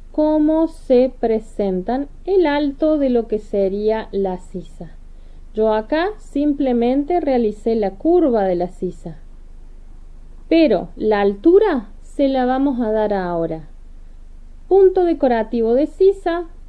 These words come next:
pasa sin tejer y tejo los siguientes puntos como se presentan.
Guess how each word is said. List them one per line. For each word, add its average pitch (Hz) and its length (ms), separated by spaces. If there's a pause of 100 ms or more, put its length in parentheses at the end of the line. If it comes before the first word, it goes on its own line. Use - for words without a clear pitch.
(420)
pasa 311 560
sin 262 440
tejer 285 520 (480)
y 381 100
tejo 302 640
los 262 240
siguientes 247 600
puntos 226 720
como 196 460
se 170 340
presentan. - 760